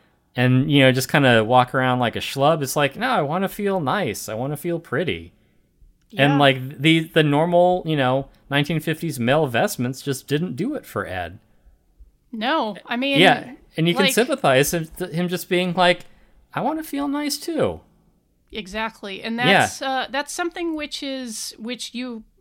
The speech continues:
Speaker 2: have, you know, you've just pointed out, and I, which I think is emphasized in the film, and it is a sad thing, is that these are experiences which are normally held back from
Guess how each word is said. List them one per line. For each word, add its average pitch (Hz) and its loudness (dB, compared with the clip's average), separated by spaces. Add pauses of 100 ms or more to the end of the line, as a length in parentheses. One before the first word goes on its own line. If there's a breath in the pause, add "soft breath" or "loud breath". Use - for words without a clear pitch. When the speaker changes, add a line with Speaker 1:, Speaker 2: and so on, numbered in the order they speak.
(200)
Speaker 2:
have, 202 -14 (360)
you 226 -12
know, 214 -10
you've 202 -14
just - -14
pointed 196 -10
out, 262 0
and 214 -10
I, 202 -10
which 202 -14
I 202 -14
think 202 -14
is 185 -16
emphasized 196 -16 (800 soft breath)
in 214 -8
the 202 -10
film, 208 -10 (400)
and 240 -4
it 277 -2
is 339 -8
a 254 -12
sad 202 -10
thing, 180 -12
is 190 -16
that 202 -14
these 226 -12
are 208 -10
experiences 214 -12
which 202 -16
are 196 -12 (540)
normally 208 -10
held 180 -12
back 185 -10
from 190 -18